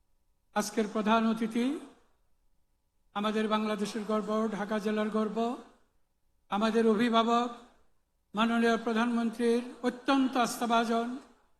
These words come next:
মাননীয় প্রধানমন্ত্রীর বেসরকারি শিল্প বিনিয়োগ উপদেষ্টা, বারবার নির্বাচিত সংসদ সদস্য জনাব সালমান ফজলুর রহমান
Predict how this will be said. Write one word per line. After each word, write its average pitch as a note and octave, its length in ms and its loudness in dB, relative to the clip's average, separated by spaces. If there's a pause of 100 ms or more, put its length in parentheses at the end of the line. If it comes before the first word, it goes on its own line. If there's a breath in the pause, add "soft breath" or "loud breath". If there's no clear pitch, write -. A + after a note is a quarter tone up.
(840)
মাননীয় A3+ 260 2
প্রধানমন্ত্রীর A3+ 640 0
বেসরকারি A3 640 -2
শিল্প A3+ 360 -4
বিনিয়োগ A3 380 2
উপদেষ্টা, A3 720 0 (1200)
বারবার A3 380 4
নির্বাচিত A3 560 0
সংসদ A3 380 -2
সদস্য A3+ 720 -2 (1400)
জনাব A3 260 2 (340)
সালমান A3 380 2
ফজলুর A3+ 400 0
রহমান A3+ 480 0